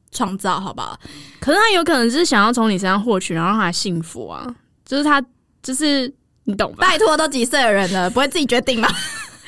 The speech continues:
Speaker 2: 什么？可是他问你意见啊，他从你身上获取，他问你意见啊，
Speaker 1: 哦，
Speaker 2: 所以你，
Speaker 1: 问我意见，
Speaker 2: 你，你对喜欢的人，
Speaker 1: 我可以
Speaker 2: 你会答应，
Speaker 1: 给他。
Speaker 2: 但你会不答应，但对爱的人会答应，这样吗？
Speaker 1: 哦，对啊，哦，应该是这样讲。好，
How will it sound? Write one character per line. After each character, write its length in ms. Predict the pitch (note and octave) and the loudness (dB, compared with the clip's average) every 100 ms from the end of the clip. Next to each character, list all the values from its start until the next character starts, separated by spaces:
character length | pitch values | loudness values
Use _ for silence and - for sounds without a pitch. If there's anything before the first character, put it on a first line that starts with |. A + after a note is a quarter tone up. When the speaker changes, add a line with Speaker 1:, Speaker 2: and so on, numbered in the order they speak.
| - - D5 | -6 -2 0
Speaker 2:
什 80 | D4 | 2
么？ 40 | F4 | 2
可 80 | |
是 40 | G#4+ | 2
他 220 | A4+ A4 A#4 | 4 4 4
问 80 | F#4 | 2
你 160 | E4 | 2
意 60 | F#4 | 2
见 360 | F#4+ F#4 E4+ | 2 2 4
啊， 220 | D#4+ D4+ D#4 | 4 6 4
他 100 | E4+ | 4
从 120 | E4 | 4
你 40 | |
身 140 | C#4 C#4+ | 4 4
上 120 | D4 | 4
获 180 | D#4 C4+ | 4 2
取， 140 | B3 | 2
他 120 | A3 | 2
问 140 | B3+ B3+ | 2 2
你 140 | A3 | 0
意 60 | A3 | -2
见 280 | A#3 A3+ G3 | 0 0 2
啊， 360 | F3+ F3+ F3+ A3+ | 0 0 -2 -6
Speaker 1:
哦， 120 | - E4 | 0 2
Speaker 2:
所 80 | |
以 40 | A4 | 2
你， 60 | |
Speaker 1:
问 40 | F4+ | 2
我 60 | |
意 200 | C4+ C4+ | 2 2
见， 120 | B3+ - | 4 4
Speaker 2:
你， 60 | |
你 60 | D4 | 4
对 240 | F4+ B3 | 2 2
喜 100 | A#3 | 2
欢 200 | C4 C#4+ | 4 4
的 80 | C#4 | 4
人， 100 | A#3 | 2
Speaker 1:
我 40 | |
可 60 | G#3+ | 2
以 40 | |
Speaker 2:
你 0 | |
会 260 | A#3+ C4+ B3 | 2 2 2
答 260 | A#3+ G3 G3+ | 0 0 0
应， 180 | A#3 F#3+ | -2 0
Speaker 1:
给 20 | |
他。 60 | |
Speaker 2:
但 200 | A#3+ G#3+ A#3 | -2 -2 2
你 100 | B3+ | 2
会 140 | E4 | 2
不 100 | D#4+ | 0
答 240 | B3 G3+ | 0 0
应， 140 | A3+ A3 | 0 0
但 180 | G#3+ A3+ | 0 0
对 120 | A3+ | 0
爱 200 | G#3 F3+ | 0 -2
的 80 | E3+ | -2
人 100 | F3 | -4
会 100 | F3 | -4
答 280 | - A2 - | -6 -10 -12
应， 140 | - | -14
这 80 | - | -12
样 80 | - - | -12 -12
吗？ 120 | B3+ - - - | -14 -14 -20 -6
Speaker 1:
哦， 120 | D4 | -2
对 200 | D4+ F#4+ | 0 0
啊， 320 | D#4+ C#4 C#4 D4+ _ _ - | 2 2 0 -2 _ _ -2
哦， 160 | C4 B3+ | 0 2
应 60 | |
该 140 | E4+ E4 | 2 2
是 80 | |
这 80 | D4 | 2
样 140 | C4+ B3+ | 0 2
讲。 200 | F#3 G#3 | 0 0
好， 320 | A3 A#2+ | -2 -4